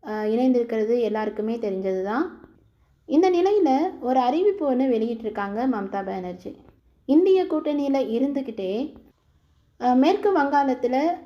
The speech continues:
பாஜகவுக்கு எதிராக திரிணாமுல் காங்கிரஸ் கட்சி தனித்து போட்டியிடும்.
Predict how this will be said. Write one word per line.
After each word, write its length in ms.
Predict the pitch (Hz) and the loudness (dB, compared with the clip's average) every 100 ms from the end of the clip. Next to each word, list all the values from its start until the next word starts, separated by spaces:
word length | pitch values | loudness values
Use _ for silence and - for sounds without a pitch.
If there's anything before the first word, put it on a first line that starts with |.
| - _ _ _ _ 240 | -20 _ _ _ _ -4
பாஜகவுக்கு 720 | 262 294 302 294 262 262 247 | -2 0 0 2 2 2 0
எதிராக 680 | 226 269 277 233 220 269 320 | 0 0 -2 -2 -2 -2 -2
திரிணாமுல் 460 | 262 269 311 311 294 | 0 2 4 2 2
காங்கிரஸ் 460 | 254 240 254 247 | -2 -2 -2 -2
கட்சி 380 | - 214 214 262 | -6 -10 -6 -6
தனித்து 420 | 254 233 285 294 | -4 -2 -2 -2
போட்டியிடும். 640 | 277 233 226 233 208 196 | -2 -2 0 -2 -2 -4